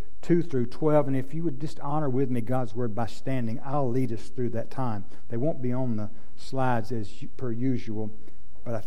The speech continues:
I, I think you about have these memorized by now. We open Matthew speaking. He says, "And he opened his mouth and taught them, saying," Jesus begins to speak,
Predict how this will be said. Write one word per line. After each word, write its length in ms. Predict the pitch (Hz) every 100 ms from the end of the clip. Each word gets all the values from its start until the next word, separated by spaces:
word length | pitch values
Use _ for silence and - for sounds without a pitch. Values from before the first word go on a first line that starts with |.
| -
I, 40 |
I 20 | 110
think 320 | - 160 151
you 80 | 113
about 240 | 120 151
have 240 | 113 104
these 160 | 110 101
memorized 580 | 120 131 110 101 95 95
by 140 | 101
now. 300 | 98 98 90 - - - - - - - - -
We 100 | 139
open 220 | 165 135
Matthew 400 | 139 180 190 131
speaking. 560 | 110 - 170 175 131 117
He 120 | 160
says, 320 | - 160 135 - - -
"And 160 | 151 143
he 120 | 139
opened 340 | 180 208 202 165
his 140 | 143
mouth 320 | 139 135 131
and 120 | 120
taught 360 | 117 165 175 -
them, 160 | 123 113
saying," 460 | - 165 135 120
Jesus 280 | 135 165 147
begins 380 | - 113 117 101
to 100 | 113
speak, 460 | - - 123 131